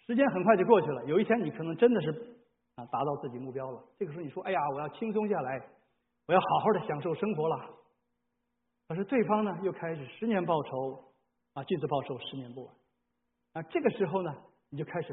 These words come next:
防范十年。这十年当中，你也是吃不好，你也是睡不好。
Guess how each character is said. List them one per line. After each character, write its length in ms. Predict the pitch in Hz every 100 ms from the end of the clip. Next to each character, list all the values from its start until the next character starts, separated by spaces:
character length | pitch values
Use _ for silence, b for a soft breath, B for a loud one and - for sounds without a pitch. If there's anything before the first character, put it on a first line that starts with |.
| -
防 160 | 139 180
范 140 | 180 123
十 160 | -
年。 120 | 127 - _ _ _ _ _ _
这 140 | - 262
十 160 | -
年 200 | 214 214
当 180 | 214 214
中， 200 | 208 196
你 140 | 196 302
也 180 | 202 156
是 120 | 180
吃 200 | - 254
不 80 | 214
好， 220 | 143 151
你 80 | 208
也 120 | 165
是 180 | 165 -
睡 100 | 208
不 80 |
好。 140 | 160